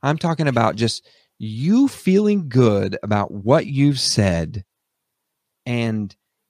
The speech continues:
you got your in-, you nailed your intro, you nailed your outro, you hear your own jingle, your music, you lay it out, you hit save, it, it goes, you know, you put your artwork in, your show notes went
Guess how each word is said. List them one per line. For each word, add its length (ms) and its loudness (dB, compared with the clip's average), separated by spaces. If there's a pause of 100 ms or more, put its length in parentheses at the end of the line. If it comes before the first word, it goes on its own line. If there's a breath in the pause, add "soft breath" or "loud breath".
(640)
you 160 -4
got 280 0
your 140 2
in-, 280 -2
you 140 0
nailed 380 4
your 120 2
intro, 680 -2 (120)
you 180 -4
nailed 440 4
your 160 4
outro, 680 0 (280)
you 120 -6
hear 300 -2
your 260 -2
own 380 0
jingle, 540 0
your 180 -4
music, 580 2 (380 soft breath)
you 160 0
lay 320 4
it 100 4
out, 440 2
you 160 -8
hit 280 -2
save, 680 -2
it, 160 -14 (840)
it 260 -10
goes, 680 2 (680)
you 120 -10
know, 80 -2
you 160 -2
put 180 0
your 160 -6 (120)
artwork 480 0
in, 180 0
your 140 2
show 300 4
notes 300 6
went 200 4